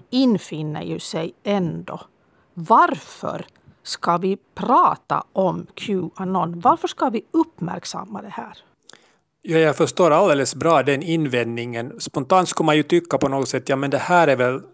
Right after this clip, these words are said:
Speaker 2: något så fullständigt bisarrt att det här, sånt här måste tigas ihjäl. Men som du sa så har det här blivit en del av den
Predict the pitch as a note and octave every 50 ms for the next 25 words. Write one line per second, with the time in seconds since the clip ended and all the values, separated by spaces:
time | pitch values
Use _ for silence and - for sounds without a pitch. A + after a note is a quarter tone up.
0 | _ _ _ - D3+ C#3+ C#3+ C#3+ D3 C3+ - - C3+ - - D#3 C#3+ - - -
1 | D3 D3 C#3+ B2+ B2 A#2 A2+ - - - - - _ _ _ _ - - _ _
2 | _ C#3 C3 C3 B2 - C#3 B2+ B2+ D3 - - - _ - - - - - -
3 | - - - - _ _ - - C3 B2+ - - D#3 B2+ B2 D#3 D3+ C#3 C3+ -
4 | D3+ C3 D3 D#3 D3 - C3+ C3 B2 - - _ - D#3 D3 C3+ B2+ C3 A#2+ -
5 | - C3+ B2+ C3+ C#3 C3+ A#2+ A2 G#2 G#2 - - _ _ _ _ _ - - -
6 | - - - - - _ _ D3 D3+ D3 - F3 E3 D#3+ D#3+ D3+ - - G3 G#3
7 | G3+ - D#3 C3 C#3+ D#3+ D3 C3+ C#3+ F3+ F3 D3+ C#3 E3+ A3 A3 F3 C#3+ C#3 C3+
8 | C3+ C3+ C3 D#3 F3 F#3 E3+ C#3+ B2 C3 - _ - D3+ C#3+ C3+ C#3 C3 C3+ C3+
9 | B2+ C3+